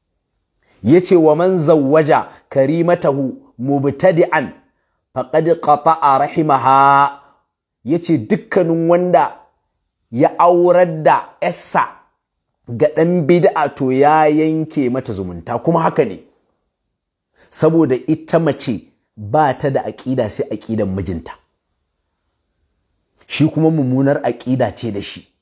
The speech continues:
Allah iji kan wani kusan mahaifi gare ni ba na wani abu da ya, wallahi wani ɗan shi'a ya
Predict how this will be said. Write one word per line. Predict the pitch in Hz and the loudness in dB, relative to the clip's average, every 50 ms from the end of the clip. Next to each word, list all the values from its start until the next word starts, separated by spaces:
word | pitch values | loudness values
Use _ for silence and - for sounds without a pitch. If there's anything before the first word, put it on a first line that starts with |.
| _ _ _ _ _ _ _ _ _ _ _ _ _ _ _ | _ _ _ _ _ _ _ _ _ _ _ _ _ _ _
Allah | 120 123 127 127 123 113 - | -4 -4 -2 -2 -2 -4 -4
iji | 98 90 82 127 123 | -8 -10 -10 -10 -6
kan | - 135 131 123 113 - _ _ _ _ _ _ _ _ _ _ _ _ _ _ _ _ _ _ _ _ | -4 -4 -4 -4 -8 -12 _ _ _ _ _ _ _ _ _ _ _ _ _ _ _ _ _ _ _ _
wani | 98 98 107 127 135 135 127 | -4 0 2 2 2 0 -2
kusan | - 135 123 - 135 127 127 | -6 -10 -6 -4 -4 -2 -2
mahaifi | 135 139 139 139 110 104 - 123 123 107 | -4 -4 -2 -4 -6 -4 -4 -4 -4 -2
gare | 104 104 104 117 120 117 | -2 -4 -4 -4 -4 -4
ni | 110 95 | -6 -6
ba | 85 101 104 104 104 - - _ _ _ _ _ _ _ _ _ _ _ _ _ _ _ _ _ _ _ _ _ _ _ _ _ _ _ _ _ _ _ _ _ _ _ _ _ _ _ _ _ _ _ _ - | -4 -4 -4 -4 -6 -8 -12 _ _ _ _ _ _ _ _ _ _ _ _ _ _ _ _ _ _ _ _ _ _ _ _ _ _ _ _ _ _ _ _ _ _ _ _ _ _ _ _ _ _ _ _ -4
na | 104 123 135 | 0 0 2
wani | 135 135 135 156 | 2 2 2 0
abu | 143 135 110 101 | -2 -2 -4 -4
da | 95 98 | -4 -4
ya, | 98 101 | -4 -2
wallahi | 101 107 110 110 113 123 127 131 131 117 107 104 _ _ _ _ _ _ _ _ _ _ _ _ _ _ _ _ _ | -2 -2 -2 0 0 2 2 0 0 -4 -8 -16 _ _ _ _ _ _ _ _ _ _ _ _ _ _ _ _ _
wani | 85 104 127 131 | -6 -4 -4 -4
ɗan | 127 123 123 127 123 | -4 -4 -4 -4 -4
shi'a | 123 - - 135 139 - - 120 104 101 | -6 -8 -6 -6 -6 -4 -4 -6 -6 -6
ya | 101 101 | -6 -8